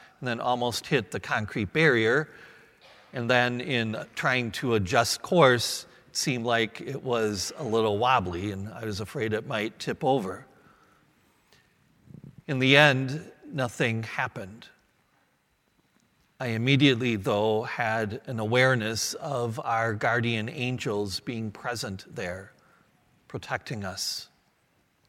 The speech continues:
I can't explain or prove that's true, and no one needs to believe that, but over time I become more and more aware of times when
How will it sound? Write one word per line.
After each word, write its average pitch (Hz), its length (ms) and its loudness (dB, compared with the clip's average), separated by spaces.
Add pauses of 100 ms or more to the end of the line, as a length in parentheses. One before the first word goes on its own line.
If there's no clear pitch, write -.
(500)
I 135 80 -4
can't 131 420 -2
explain 147 840 0
or 101 420 -10 (300)
prove 139 400 0
that's 123 360 2
true, 156 600 -2
and 104 280 -12
no 120 120 -4
one 123 160 0
needs 127 300 -2
to 143 120 -2
believe 131 380 0
that, 160 340 0 (640)
but 160 140 10
over 147 200 10
time 180 360 6
I 147 80 6
become 143 400 2
more 139 400 6
and 143 200 0
more 135 380 6
aware 127 560 6
of 120 160 0
times 123 580 -8
when 127 360 -4